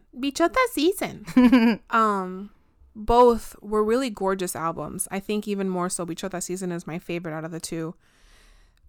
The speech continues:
Speaker 1: And I think both painted a beautiful picture of Karol G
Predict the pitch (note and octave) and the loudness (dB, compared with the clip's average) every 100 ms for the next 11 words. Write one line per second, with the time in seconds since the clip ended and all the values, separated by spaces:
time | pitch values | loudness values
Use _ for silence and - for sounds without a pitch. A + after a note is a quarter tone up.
0 | - G#3 G#3 G3+ A#3+ A3 G#3+ - G3+ G3+ | -4 0 0 0 -2 -4 -4 2 2 4
1 | G3 - - - G#3 G#3 G3+ F3+ - G3 | 0 -4 4 4 4 -2 -4 -6 -8 -8
2 | G3+ A#3 C#4 B3 F#3+ - F#3 - E3+ E3+ | -4 0 0 0 0 -2 -2 -6 -6 -8
3 | - F3 F3 F3+ E3+ | -8 -6 -6 -6 -8